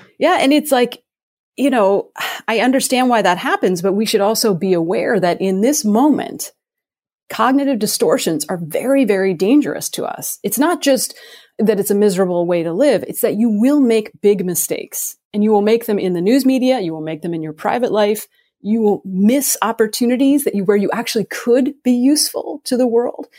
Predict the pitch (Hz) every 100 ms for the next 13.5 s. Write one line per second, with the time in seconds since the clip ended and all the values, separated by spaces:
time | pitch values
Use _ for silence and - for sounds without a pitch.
0 | - - - 202 233 226 285 247 214 202
1 | 202 202 175 190 185 165 - 196 - 190
2 | 156 156 156 - 160 - 175 175 - -
3 | 214 294 - 254 226 269 226 _ _ _
4 | 208 214 254 240 208 170 175 254 294 165
5 | - - 156 165 156 - 247 180 - -
6 | 180 180 160 _ - _ _ - 190 208
7 | - _ 196 202 196 - 185 185 - -
8 | 269 - 196 247 233 185 185 175 175 170
9 | 185 220 247 220 170 156 208 214 240 208
10 | 175 160 160 185 208 208 180 160 190 185
11 | 175 156 156 _ _ - 196 214 - 208
12 | 202 - - - 240 320 - - - -
13 | 165 190 185 180